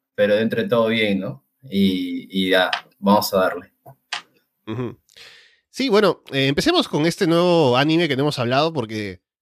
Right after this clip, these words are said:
Speaker 2: tenía ganas, ya lo había visto para la otra vez que tuvimos programa, pero no tuvimos la oportunidad de hablarlo. Así que vamos a hacer una,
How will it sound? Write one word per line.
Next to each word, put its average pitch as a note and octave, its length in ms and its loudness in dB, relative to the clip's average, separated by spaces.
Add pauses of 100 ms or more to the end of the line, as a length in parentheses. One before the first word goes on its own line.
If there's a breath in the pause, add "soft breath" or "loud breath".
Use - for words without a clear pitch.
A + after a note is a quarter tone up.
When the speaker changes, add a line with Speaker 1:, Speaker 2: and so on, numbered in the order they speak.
Speaker 2:
tenía G#3 260 0
ganas, E3 680 -2 (100)
ya D3 680 0
lo C3 60 2
había C3 160 2
visto C#3+ 280 -2
para A2+ 160 -2
la G2+ 160 0
otra A#2 160 -2
vez A#2 160 -2
que - 80 -10
tuvimos A2 320 -4
programa, A#2+ 420 -2 (380 soft breath)
pero A2+ 140 0
no B2+ 80 0
tuvimos C#3 240 4
la A#2+ 60 4
oportunidad A2+ 420 -2
de B2 80 4
hablarlo. B2 440 2 (680)
Así A#2+ 200 -4
que D#3 80 4
vamos D3+ 120 0
a A#2+ 60 -6
hacer C#3+ 160 -2
una, C#3 360 -4